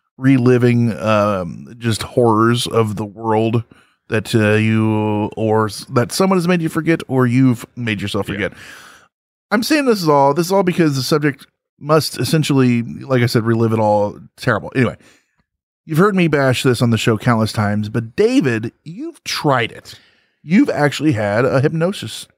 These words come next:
Speaker 1: session.
Speaker 2: I've tried, uh, past life regression, yeah.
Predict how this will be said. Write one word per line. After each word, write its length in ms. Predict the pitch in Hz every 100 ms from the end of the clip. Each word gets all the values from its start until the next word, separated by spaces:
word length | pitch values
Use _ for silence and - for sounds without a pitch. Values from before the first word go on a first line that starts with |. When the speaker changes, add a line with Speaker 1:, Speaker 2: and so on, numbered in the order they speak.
| _
Speaker 1:
session. 260 | - 110 -
Speaker 2:
I've 140 | 131
tried, 400 | - 135 135 123
uh, 260 | 120 113 110 -
past 260 | - 135 -
life 200 | 135 -
regression, 480 | 107 127 147 - 73
yeah. 240 | 101 95